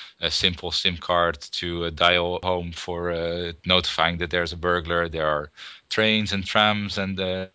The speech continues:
that are using normal telephony as a, as a way to communicate with each other.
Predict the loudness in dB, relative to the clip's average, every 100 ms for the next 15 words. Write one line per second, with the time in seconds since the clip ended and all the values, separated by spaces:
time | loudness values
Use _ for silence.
0 | -6 2 4 4 2 2 2 4 4 2
1 | 0 2 4 4 2 0 0 2 2 0
2 | -2 0 0 0 0 0 0 0 0 -2
3 | -6 -4 -4 -4 -4 -4 -4 -2 0 -2